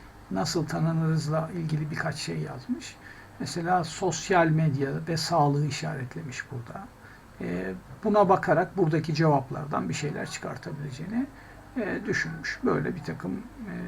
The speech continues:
tipler vermiş. İpucu olarak ne diyor? Anahtar kelimeleri işaretleyin. E, diyor ki, e, size yardım edebilir. E,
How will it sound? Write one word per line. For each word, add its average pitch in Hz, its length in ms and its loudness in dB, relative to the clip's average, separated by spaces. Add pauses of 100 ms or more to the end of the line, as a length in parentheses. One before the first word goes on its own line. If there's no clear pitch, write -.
(200)
tipler 170 480 -10
vermiş. 240 420 -8
İpucu 247 400 2
olarak 190 420 2
ne 170 180 2
diyor? 262 380 -2
Anahtar 180 520 2
kelimeleri 160 560 -2
işaretleyin. 170 1040 -2 (960)
E, 95 240 4 (120)
diyor 185 240 8
ki, 208 420 4 (400)
e, 160 600 6 (160)
size - 580 2
yardım 165 500 8
edebilir. 147 840 0 (520)
E, 175 320 0